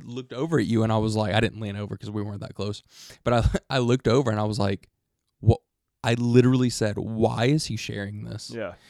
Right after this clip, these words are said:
Speaker 1: And you said, "Because he forgot the cameras were on."
Speaker 2: Flat out.
Speaker 1: And th-, that's big facts. He was just going in on, you know, just different things that were going on in, in
Speaker 2: Yeah.
Speaker 1: what was it, July?
Speaker 2: It, yeah, so it's, at this point, they're filming, it's July right now.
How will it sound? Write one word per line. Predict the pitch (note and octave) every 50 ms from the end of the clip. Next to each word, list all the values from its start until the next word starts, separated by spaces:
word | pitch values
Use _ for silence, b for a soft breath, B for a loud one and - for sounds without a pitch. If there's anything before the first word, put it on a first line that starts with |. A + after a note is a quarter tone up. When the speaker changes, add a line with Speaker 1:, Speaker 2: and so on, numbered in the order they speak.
| b b b -
Speaker 1:
And | G#2+ A2
you | G#2+ A2+ A#2
said, | - - A2 A2+ G#2+ G#2 G2+ G2+ - C3+
"Because | G2 G#2+ - A2 C#3+
he | D3+
forgot | D3 - G2+ G#2+ A2
the | - -
cameras | - - - - - - -
were | - C#2
on." | - - G#2+ G#2+ - - b b b b b b b b _
Speaker 2:
Flat | - A2 A2 A#2
out. | A2+ G#2+ G2+ G2 F#2 G#2 - - _ -
Speaker 1:
And | A2 A2+ -
th-, | A#2+ C#3+ - -
that's | C#3+ D#3+ D#3 C#3
big | B2+ A#2 C3+ D3 C#3+
facts. | - - B2 - - - - - -
He | A2+ A#2+ A#2
was | A#2 A#2 A2+
just | - - - G#2 A#2
going | A2+ A2+ A2+ A#2 A#2 A2+
in | A#2 A2+ A#2 A2+ A2+
on, | A2+ A2 A2 A2 A2
you | A2+ A2+
know, | A2 G#2+ A2 G#2+ G2+ G#2+
just | G#2+ A2 G#2+
different | G#2+ A#2 - - - - -
things | A2+ A2+ A2+ G#2
that | - -
were | A2+ G#2+
going | A2 A2 A2 G#2+ G#2+
on | G#2+ A2 A2 G#2+
in, | G#2+ G#2+ G#2+ -
in | G#2+ G#2+ G#2+ G#2 G2+
Speaker 2:
Yeah. | A2 A2+
Speaker 1:
what | A#2 A#2+
was | A2 G#2+
it, | G2+ G2+
July? | G#2 A2+ A2 A2 A#2 A#2 A#2+ B2 C3 C3 - - _
Speaker 2:
It, | B2+ C3 C3 B2 A#2
yeah, | C#3+ D#3 D#3+ C#3+ C3+
so | A#2+ - C#3+
it's, | D3+ D#3+ C#3+ - C#3+
at | - D3+ C#3 C#3+ C#3+ -
this | F3+ F#3+ F3+ -
point, | - G3 F3 D3+ C3
they're | C3 C3+ B2+
filming, | - - D3 D3+ D3+ C#3 A#2
it's | B2+ A#2+ -
July | - A2 A2 A#2+ A#2 A2+ A#2+ A#2+ A#2 A2+ A2
right | G#2+ G2+ G2+ F#2+
now. | G2 G#2 G2+ G2+ G2 G2+ G#2+ G#2